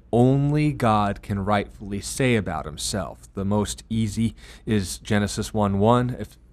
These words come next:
something were to say, "I created the heavens and the earth, and I'm not God," I'm lying. But if I am God and I claim credit to create the heavens and the earth, I'm just stating a fact. I did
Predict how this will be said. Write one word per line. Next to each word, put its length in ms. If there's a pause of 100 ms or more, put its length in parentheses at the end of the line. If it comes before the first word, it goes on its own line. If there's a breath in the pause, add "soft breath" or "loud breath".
something 600 (320 loud breath)
were 180
to 160
say, 500
"I 180
created 380
the 100
heavens 380
and 140
the 160
earth, 340
and 120
I'm 120
not 260
God," 420 (100)
I'm 180
lying. 420 (160)
But 120
if 120
I 240
am 320
God 400
and 100
I 80
claim 280
credit 360
to 160
create 260
the 80
heavens 300
and 80
the 120
earth, 240 (100)
I'm 100
just 160
stating 340
a 60
fact. 440 (100)
I 120
did 300